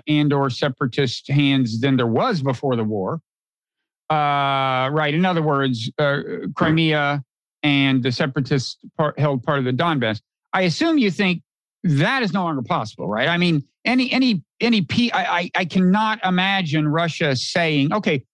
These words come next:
we'll withdraw troops, and it, it, you know, if you'll just give us this, this, this one thing, this, the main thing we were asking for about Ukraine and nato,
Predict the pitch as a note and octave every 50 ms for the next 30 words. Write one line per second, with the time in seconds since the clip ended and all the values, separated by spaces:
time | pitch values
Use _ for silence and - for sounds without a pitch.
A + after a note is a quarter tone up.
0 | _ - D#3 F#3 A#3+ C4+ C#4 B3 A#3+ G#3 D3+ - F3 G3 G#3 G3+ F#3+ E3+ - -
1 | - G3+ G3+ F#3 B2 A2 - - - F3+ F3 F3+ F#3 - F3+ F3+ F3 F#3 E3+ D3+
2 | C#3 D3+ D3+ C3 G3+ A3 A3 G#3 A3+ G3+ E3 C#3 - G#3+ A3+ G3+ G#3 F3 - -
3 | F3+ E3+ C3+ - - - F3 E3 E3+ D3 - - - - F3 F3 D3 - F#3+ G3
4 | F#3+ F3+ D3 F#3+ F3 E3+ E3 E3 E3 D#3+ D#3+ C3 - D#3 C#3 D#3 D#3 D#3 E3+ F#3
5 | F#3+ E3 F3 E3 D#3+ D#3 C#3+ C#3 D3+ F#3 A3+ A#3+ - - D#3 D3 B2+ - D3 C#3
6 | C#3 C3+ C#3+ C#3 D3 D#3+ E3 D3 - E3+ D#3 C#3+ C3 C3 C#3 E3 F#3+ F3 C#3+ B2
7 | G#2